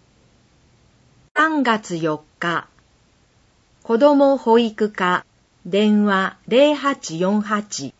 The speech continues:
六七六零四二。株式会社フレスタに感謝状を贈呈。株式会社フレスタに、子ども子育て支援の充実を目的とした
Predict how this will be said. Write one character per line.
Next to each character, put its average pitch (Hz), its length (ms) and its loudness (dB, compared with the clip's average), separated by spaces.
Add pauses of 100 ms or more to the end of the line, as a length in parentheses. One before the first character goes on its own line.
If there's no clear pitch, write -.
(320)
六 175 380 -2
七 254 460 0 (260)
六 220 420 0
零 269 380 2
四 226 400 2
二。 190 300 0 (1400)
株 233 260 -4
式 - 300 -6
会 269 260 2
社 156 320 -4
フ - 180 -4
レ 277 120 6
ス - 140 -12
タ 196 180 -4
に 147 300 -8
感 240 240 -2
謝 285 240 2
状 254 400 6
を 233 80 4
贈 208 240 0
呈。 185 440 -2 (1600)
株 226 260 -2
式 311 300 -6
会 269 240 -2
社 160 240 -6
フ 196 140 -8
レ 247 120 2
ス - 140 -12
タ 175 160 -6
に、 147 240 -12 (400)
子 190 120 -6
ど 262 200 4
も 247 280 2
子 208 180 -10
育 294 300 2
て 294 160 0
支 285 200 -4
援 254 280 2
の 160 140 -4
充 220 320 -2
実 240 320 -2
を 226 160 6
目 208 320 0
的 214 300 -4
と 190 160 -4
し - 100 -12
た 170 300 -8